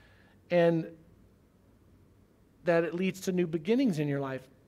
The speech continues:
But there's something else, too, in this story, and it's captivity. When I read this last section, we have Herod, when he saw that he had been tricked by the wise men, became furious,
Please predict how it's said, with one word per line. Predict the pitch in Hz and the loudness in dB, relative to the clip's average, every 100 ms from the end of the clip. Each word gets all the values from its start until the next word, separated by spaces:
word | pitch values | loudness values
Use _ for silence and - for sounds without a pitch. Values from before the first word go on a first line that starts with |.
| _ 147 | _ -2
But | 160 190 | 0 2
there's | 196 - | 0 0
something | 269 262 240 208 | -2 -2 0 2
else, | 208 143 - - - | 2 2 -4 -18 -10
too, | - 185 123 - - - _ _ _ - | -2 0 0 -8 -20 -20 _ _ _ -4
in | 165 | -2
this | 165 156 | 0 -2
story, | - 180 165 156 143 | -4 2 2 2 -2
and | 156 | -4
it's | 160 160 - _ - | -4 -8 -18 _ -8
captivity. | 175 - 247 262 139 - - _ _ _ _ _ _ _ - - - - - - _ | -6 -6 -8 -6 -8 -10 -20 _ _ _ _ _ _ _ -20 -20 -20 -20 -20 -20 _
When | 185 196 | 2 6
I | |
read | 196 240 240 | 6 6 4
this | 220 | 4
last | 214 208 202 - | 8 8 6 4
section, | 208 - 185 135 110 - - _ - | 4 4 -2 -2 -6 -16 -20 _ -2
we | 180 | 4
have | 185 | 6
Herod, | 151 135 202 214 196 160 | 4 2 6 8 8 6
when | 170 | 2
he | 180 | 2
saw | 170 - 214 208 202 | 0 4 8 10 10
that | 190 170 | 8 2
he | 180 | 4
had | 190 175 | 4 4
been | 175 | 2
tricked | - - 214 214 - | 0 2 2 2 2
by | 185 | 4
the | 175 | 4
wise | 165 185 202 185 | 6 8 8 6
men, | 170 175 | 0 -2
became | 165 175 - 208 226 | -2 -6 2 6 6
furious, | 220 - 196 262 359 349 240 185 | 4 -2 8 10 12 12 10 6